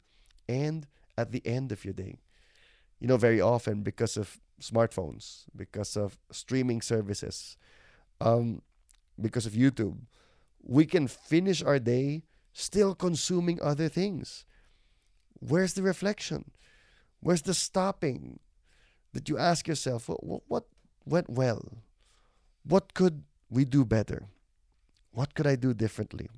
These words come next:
Just today, um, we had a really full, really busy day. And, you know, by the end of the day, we were all just tired.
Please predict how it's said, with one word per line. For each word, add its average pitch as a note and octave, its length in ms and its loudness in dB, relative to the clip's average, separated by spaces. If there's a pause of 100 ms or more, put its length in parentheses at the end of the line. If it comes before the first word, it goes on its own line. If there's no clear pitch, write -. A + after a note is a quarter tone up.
(1800)
Just C3 200 2
today, G#2+ 420 4 (500)
um, A2+ 600 4
we A#2 100 4
had G#2+ 80 4
a F#2+ 60 -2
really A2 460 0
full, A2 320 0
really G#2 260 2
busy G#2 360 2
day. G#2 280 -2 (640)
And, B2 480 4 (720)
you C#3 120 0
know, C3 100 2
by B2 220 6
the A2 140 2
end B2 180 4
of A#2+ 60 -4
the A#2+ 100 0
day, A#2 220 2
we B2+ 140 2
were D3 120 0
all D3+ 120 0
just D#3 200 -8 (260)
tired. E3 500 -2